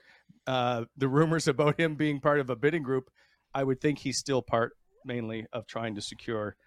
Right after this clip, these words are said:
a franchise. So that's one of them. Most of the other names of the people who are coming to town to, that are shortlisted, as everybody knows,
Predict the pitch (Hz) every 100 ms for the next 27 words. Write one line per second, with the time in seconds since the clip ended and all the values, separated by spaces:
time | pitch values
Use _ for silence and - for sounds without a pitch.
0 | _ - 110 127 104 - 82 - - -
1 | 151 175 175 143 117 90 - _ - _
2 | 160 233 - 254 226 196 196 175 139 156
3 | 185 - - 143 139 - 156 - 139 135
4 | - 143 135 123 131 127 139 - 127 113
5 | 117 120 113 110 - 131 135 131 160 147
6 | 117 120 117 113 107 117 123